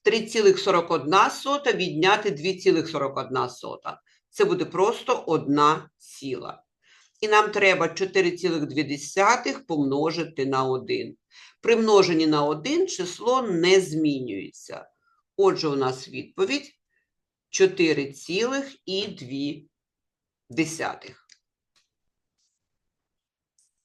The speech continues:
І ще один приклад. П'ять цілих п'ять десятих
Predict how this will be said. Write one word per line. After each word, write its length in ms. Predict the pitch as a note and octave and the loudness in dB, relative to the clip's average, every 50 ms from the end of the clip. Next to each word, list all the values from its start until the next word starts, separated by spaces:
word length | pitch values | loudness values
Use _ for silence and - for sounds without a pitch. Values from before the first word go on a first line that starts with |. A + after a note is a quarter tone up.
| _ _ _ _ _ _ _ _ _ _ | _ _ _ _ _ _ _ _ _ _
І 140 | - F4+ E4+ | -2 -2 -2
ще 560 | - - - - - E3 F3 F#3 F#3+ F#3+ - _ _ _ _ | 0 0 -2 0 0 2 0 0 0 -2 -8 _ _ _ _
один 580 | - B2+ A2+ A2 C3 C3 C#3 C#3+ D#3 D3+ - - - _ _ _ _ _ _ _ _ _ _ _ _ | -10 -8 -6 -4 -2 -2 -2 -2 -4 -8 -12 -18 -20 _ _ _ _ _ _ _ _ _ _ _ _
приклад. 480 | - C#3+ C#3 - - - - - - _ _ _ _ _ _ _ _ _ _ _ - - - - _ _ _ _ | -6 -4 -4 -4 -6 -10 -16 -18 -18 _ _ _ _ _ _ _ _ _ _ _ -20 -20 -20 -20 _ _ _ _
П'ять 300 | - B3 B3 A#3+ B3 - | 2 4 4 4 2 -2
цілих 340 | B3 A#3 A3+ G#3 - - | -2 0 0 0 -2 0
п'ять 240 | - F#3+ F#3+ F#3+ - | 4 4 6 6 4
десятих 880 | D3+ E3 D#3+ - - - D3+ B2+ B2 B2 A#2 - G#3 A#3+ C#4 - - - | 2 0 -2 -4 -6 -2 0 2 2 2 2 2 0 0 0 -2 -8 -16